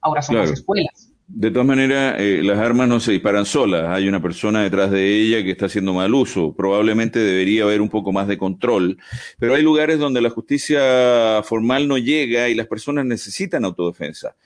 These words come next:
Speaker 1: Por otro lado,
Speaker 2: Ajá.
Speaker 1: por ejemplo, en Europa, puede ser que el acceso a las armas de fuego en Europa no sea tan frecuente,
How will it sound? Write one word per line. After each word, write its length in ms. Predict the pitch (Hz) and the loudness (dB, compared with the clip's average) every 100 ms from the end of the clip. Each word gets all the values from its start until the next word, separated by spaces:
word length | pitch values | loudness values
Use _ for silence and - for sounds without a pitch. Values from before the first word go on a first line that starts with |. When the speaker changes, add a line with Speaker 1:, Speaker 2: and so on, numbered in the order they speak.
| _ _ | _ _
Speaker 1:
Por 120 | 226 | -6
otro 220 | 233 302 | -4 -2
lado, 180 | 247 226 | 0 0
Speaker 2:
Ajá. 140 | 269 240 | -2 -4
Speaker 1:
por 120 | 214 | -2
ejemplo, 300 | 208 233 262 | -2 -2 -2
en 100 | 262 | 0
Europa, 560 | 247 208 156 - 220 - - _ | 0 0 -2 -2 -4 -6 -20 _
puede 260 | - 269 320 | -8 -4 -2
ser 220 | 330 302 | 0 -2
que 120 | 302 | -2
el 80 | 254 | -2
acceso 380 | 202 - - - | -2 -2 -4 -2
a 20 | |
las 180 | 226 - | -2 -2
armas 280 | 220 233 208 | -2 -2 -4
de 80 | 196 | -4
fuego 280 | 214 214 | -4 -4
en 80 | 208 | -4
Europa 380 | 170 170 180 180 | -2 -2 -2 -4
no 120 | 170 | -4
sea 220 | 139 170 | -4 -4
tan 160 | 160 151 | -4 -6
frecuente, 560 | - - 254 214 123 | -6 -4 -2 -2 -8